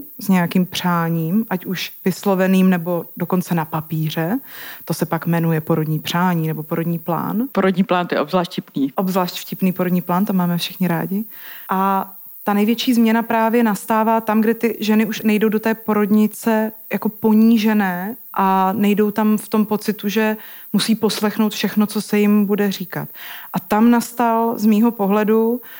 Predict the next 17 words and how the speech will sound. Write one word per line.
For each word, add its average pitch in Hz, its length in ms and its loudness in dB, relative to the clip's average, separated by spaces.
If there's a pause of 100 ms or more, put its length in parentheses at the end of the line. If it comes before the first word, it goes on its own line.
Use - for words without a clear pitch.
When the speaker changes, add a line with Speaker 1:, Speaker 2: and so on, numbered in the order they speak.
(340)
Speaker 1:
ten 208 240 4 (640)
největší 208 480 2
problém 170 680 -2
českého - 380 -4
porodnictví. 170 640 -4
Tahle 208 280 0
ta 214 120 0
změna, 196 540 2
tenhle 190 280 0
ten 196 400 0
přechod 202 500 -2
od 196 280 -2 (460)
ženy 202 560 2
rodící 190 560 -2
jakožto 190 320 -2
pacientky, 185 680 -4
která 185 540 -2